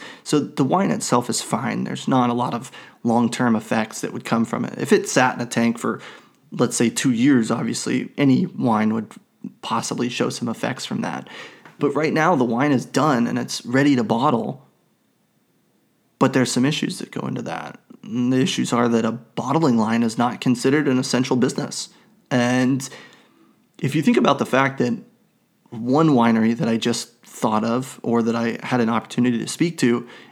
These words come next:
is experiencing something like this, that means that a lot of other wineries have already picked their white wines and already picked their rosés and already processed these things and are already in the middle of production and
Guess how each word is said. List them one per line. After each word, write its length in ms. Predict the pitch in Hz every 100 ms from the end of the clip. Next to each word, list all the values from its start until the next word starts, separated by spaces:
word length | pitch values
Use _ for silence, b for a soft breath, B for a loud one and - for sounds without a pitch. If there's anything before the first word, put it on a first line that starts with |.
| B
is 180 | - 123
experiencing 640 | 120 - - 123 117 117 113
something 340 | - 107 113
like 220 | 107 107
this, 340 | - 110 131 - b b _ _ _ _ _ _ _ _ _ _ _ _
that 180 | - 143
means 300 | 208 233 190
that 260 | 160 131 -
a 40 | -
lot 300 | 113 135 165
of 80 | 156
other 140 | 156
wineries 420 | 123 131 160 123
have 100 | 117
already 200 | 120 147
picked 300 | 131 - -
their 120 | 156
white 260 | 123 117 -
wines 440 | 113 110 131 139
and 80 | 113
already 240 | 117 127 120
picked 400 | - - 139 139
their 120 | 131
rosés 460 | 117 110 - 135
and 100 | 131
already 180 | 123 123
processed 680 | 120 - 123 262 127 123 -
these 240 | 123 117
things 460 | - 120 113 131 135 B B B B B -
and 100 | 139
are 80 |
already 240 | 139 190 214
in 80 | 185
the 100 | 139
middle 380 | 123 139 170
of 160 | 139 -
production 720 | 120 117 135 - 95 107 131 - _ _ _ _ _ _ _ _ _ _ _ _ _ _ _ _ _ _ _
and 800 | 139 139 131 123 123 123 117 -